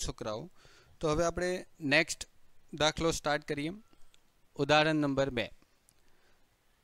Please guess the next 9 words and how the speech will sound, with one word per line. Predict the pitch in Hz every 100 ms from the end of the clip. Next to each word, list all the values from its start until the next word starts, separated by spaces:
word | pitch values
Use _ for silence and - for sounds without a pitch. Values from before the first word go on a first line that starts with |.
| _ _ - _ _ _ _ _ _ _ _ _ _ _ _ _ - 156
જો | 147 202 - - - - - - - _ _ _ - - -
દાખલામાં | 139 143 165 160 160
શું | 156 143
લખેલું | 143 151 143
તે | 139
પહેલાં | 139 135 135
વાંચી | 123 - 131
લઈએ. | 135
તો | 143